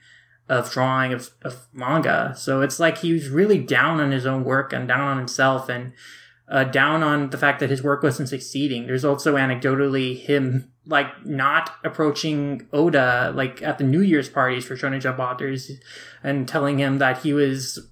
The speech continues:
uh, he was featured in the Usopp's Art Gallery corner and, like, Wally and Trinity Speed way back in the day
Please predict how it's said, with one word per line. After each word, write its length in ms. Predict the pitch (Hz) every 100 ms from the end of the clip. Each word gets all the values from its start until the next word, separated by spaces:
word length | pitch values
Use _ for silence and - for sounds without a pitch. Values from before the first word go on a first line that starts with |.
| -
uh, 340 | 147 139 135 - 156
he 140 | 165
was 380 | 156 139 - - _ _ - -
featured 520 | - 160 156 160 156
in 80 | 147
the 100 | 147
Usopp's 380 | 143 143 131 135
Art 160 | 123
Gallery 320 | 135 143 151
corner 240 | 139 143 139
and, 100 | 135
like, 160 | 127 131
Wally 180 | 135 131
and 60 | 131
Trinity 220 | 143 131
Speed 180 | 160 147
way 140 | 135
back 180 | 131 127
in 100 | 135
the 40 |
day 380 | 131 135 135 135